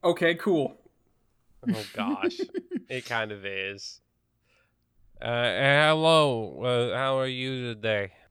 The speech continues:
Speaker 1: Oh, are you introducing yourself to the young woman?
Speaker 2: Yeah, I'm stopping. I'm just like, "Hey, what's up?"
Speaker 1: All right, just so you know, because, Nick, you know everyone in the town,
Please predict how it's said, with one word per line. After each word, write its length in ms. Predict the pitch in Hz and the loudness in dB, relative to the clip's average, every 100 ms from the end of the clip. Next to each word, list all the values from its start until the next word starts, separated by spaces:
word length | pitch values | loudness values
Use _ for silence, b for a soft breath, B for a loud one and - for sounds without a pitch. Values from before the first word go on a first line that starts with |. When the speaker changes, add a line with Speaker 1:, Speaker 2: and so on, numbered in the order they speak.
| 160 | 2
Speaker 1:
Oh, 60 | |
are 100 | 160 | 2
you 120 | 147 | 2
introducing 440 | 160 151 151 151 156 | -2 -4 -2 -4 -4
yourself 280 | 139 151 135 | -4 -4 -2
to 60 | |
the 60 | 135 | -2
young 160 | 135 | 0
woman? 220 | 135 147 147 _ _ _ - | 0 -2 -6 _ _ _ -4
Speaker 2:
Yeah, 240 | 123 120 | 2 2
I'm 140 | 117 120 | 2 -4
stopping. 480 | - 110 107 - | 0 0 2 -2
I'm 160 | 104 101 | -4 -6
just 160 | - 110 | -8 -8
like, 220 | 104 - | -8 -6
"Hey, 160 | 104 101 | -4 -4
what's 240 | 104 - | -6 -8
up?" 200 | 98 92 _ - _ _ _ _ - | -8 -10 _ -20 _ _ _ _ -8
Speaker 1:
All 80 | 156 | -6
right, 120 | 139 | -2
just 200 | 165 - | -2 0
so 80 | 190 | 0
you 180 | 180 | 0
know, 340 | 143 139 160 156 | 0 0 -2 -2
because, 420 | 131 151 135 127 | -2 0 0 -2
Nick, 260 | 131 127 127 | -4 -4 -2
you 80 | 127 | -2
know 240 | 123 120 | -2 -2
everyone 600 | 120 117 117 117 113 120 - - | -4 -4 -4 -4 -4 -4 -8 -10
in 160 | 117 | -6
the 60 | 104 | -4
town, 340 | - 127 135 | -4 -6 -6